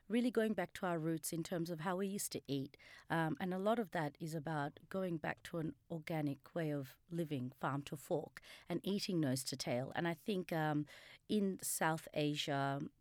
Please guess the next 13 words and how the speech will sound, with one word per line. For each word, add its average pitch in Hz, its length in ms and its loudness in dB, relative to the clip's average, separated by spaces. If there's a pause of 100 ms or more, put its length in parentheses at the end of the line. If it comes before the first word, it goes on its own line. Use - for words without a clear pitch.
(760)
and 190 120 4
a, 170 220 4
um, 143 400 2 (120)
a 175 80 4
lot 170 160 2
of 220 80 -4
cultures 147 420 -2
around 139 300 0
the 147 80 -4
world, 143 340 -2 (320)
we 190 280 2
do 196 260 2
have, 170 420 2